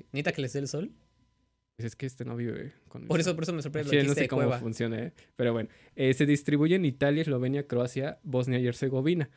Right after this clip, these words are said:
Speaker 2: O sea, en esos, en
Speaker 1: <laughs> Es
Speaker 2: los
Speaker 1: lugar bien
Speaker 2: sistemas de
Speaker 1: frío, ¿no?
Speaker 2: cuevas de esos países es
Speaker 1: Sí.
Speaker 2: donde podemos encontrar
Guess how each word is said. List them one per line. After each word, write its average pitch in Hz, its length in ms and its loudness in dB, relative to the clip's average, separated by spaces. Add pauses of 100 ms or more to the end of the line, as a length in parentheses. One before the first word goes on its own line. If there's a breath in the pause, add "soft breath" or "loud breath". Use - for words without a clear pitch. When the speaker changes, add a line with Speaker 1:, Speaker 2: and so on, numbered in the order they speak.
(120)
Speaker 2:
O - 80 -4
sea, 139 120 2
en 143 80 4
esos, 160 220 -2
en 139 120 0
Speaker 1:
<laughs> - 20 0
Es 139 60 0
Speaker 2:
los 160 120 4
Speaker 1:
lugar 160 140 4
bien 165 120 4
Speaker 2:
sistemas 196 200 4
de 143 80 4
Speaker 1:
frío, 135 140 0
¿no? 151 40 -2
Speaker 2:
cuevas 147 400 4
de 127 120 2
esos - 220 -2
países 131 420 -4
es - 80 -20
Speaker 1:
Sí. 139 100 0
Speaker 2:
donde 135 220 0
podemos 127 320 -2
encontrar 117 500 -6